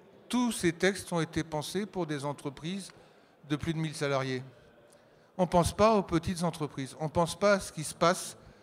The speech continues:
dans une entreprise de dix salariés. Une entreprise de dix salariés qui a, euh, une, une dizaine de salariés, euh, qui les, qui les gardent, qui sont pérennes, qui les forment à leur métier, et cetera.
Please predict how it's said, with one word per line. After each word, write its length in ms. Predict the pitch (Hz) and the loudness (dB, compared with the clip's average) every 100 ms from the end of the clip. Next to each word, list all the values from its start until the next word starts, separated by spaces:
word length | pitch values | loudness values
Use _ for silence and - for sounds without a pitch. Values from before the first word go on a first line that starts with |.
| - | -4
dans 100 | 147 | 0
une 160 | 151 160 | 2 2
entreprise 480 | 156 160 160 185 165 | 2 0 -2 -2 -2
de 80 | |
dix 160 | 151 160 | -2 -2
salariés. 480 | 160 143 135 123 120 - - - - _ - _ _ _ _ _ - - | 0 0 0 -4 -8 -14 -20 -20 -20 _ -20 _ _ _ _ _ -20 -2
Une 80 | 175 | 2
entreprise 420 | 196 196 190 220 | 4 2 0 0
de 80 | 180 | 0
dix 140 | 160 | -2
salariés 640 | 170 175 165 160 175 220 | 0 2 4 2 0 -2
qui 360 | 202 - 160 151 | -4 -8 -2 2
a, 320 | 151 160 156 | 4 6 4
euh, 500 | 143 135 131 131 127 123 120 107 - - - - - - - - _ - | 4 2 0 0 -2 -4 -10 -16 -20 -20 -20 -20 -20 -20 -20 -20 _ -10
une, 140 | 135 131 127 123 127 | -8 -8 -10 -16 -10
une 160 | 131 131 | -6 -2
dizaine 400 | 147 143 165 160 | 0 4 4 4
de 100 | 151 | 0
salariés, 960 | 135 147 143 139 147 147 156 151 147 | 2 4 6 6 4 2 4 4 2
euh, 380 | 131 131 127 131 117 - - - - - - - - | 2 4 4 2 0 -8 -20 -20 -20 -20 -20 -20 -20
qui 180 | - 151 | -4 0
les, 200 | 143 143 131 123 | 2 0 0 -10
qui 180 | - 147 | -8 -4
les 160 | 135 135 | 0 0
gardent, 300 | 131 139 160 | 6 6 6
qui 80 | 139 | -2
sont 180 | 135 | -6
pérennes, 440 | 123 143 131 139 143 | 0 2 4 4 2
qui 120 | 143 | -4
les 80 | 127 | -6
forment 420 | 120 135 139 127 | 0 2 2 2
à 100 | 135 | 2
leur 140 | 131 | 2
métier, 380 | 131 135 - 135 | 0 -2 -2 -4
et 60 | 135 | -4
cetera. 580 | 135 123 127 135 185 | -4 -4 0 2 0